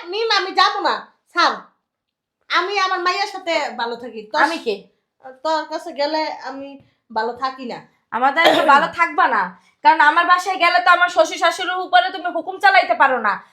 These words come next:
Speaker 2: আমার স্বামীর কাছ থেকে অডাল অডালে টাকা নিতে পারো না, রাজত্ব চালাইতে পারো না। আর এখানে আসলে তো তুমি রাজত্ব চালাইতে পারো।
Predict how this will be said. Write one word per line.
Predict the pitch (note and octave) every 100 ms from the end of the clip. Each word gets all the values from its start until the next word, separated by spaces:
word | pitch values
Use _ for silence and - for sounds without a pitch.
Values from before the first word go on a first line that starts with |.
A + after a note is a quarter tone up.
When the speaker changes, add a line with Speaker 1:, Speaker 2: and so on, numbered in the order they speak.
| _
Speaker 2:
আমার | D4+ E4+ F4
স্বামীর | E4 E4 F4
কাছ | F4+
থেকে | F4+ F4 F4+ F4 C#4+ - _ _ _
অডাল | D4 E4 F4+
অডালে | F4+ F#4 F#4
টাকা | F#4+ F#4+ G4
নিতে | F#4+ F4+
পারো | F4 D4+
না, | C4+ A#3+
রাজত্ব | - E4+ G#4 G#4+ G#4
চালাইতে | G4+ F4 E4
পারো | E4 C#4+ C4+
না। | C#4
আর | C#4+
এখানে | D#4 G4+ G4+
আসলে | G4+ G#4
তো | G#4+
তুমি | G#4 G4+
রাজত্ব | F#4+ G4 A4+ A4+ A#4
চালাইতে | A4 G#4 F#4+ F4+
পারো। | D4 C4+ A3+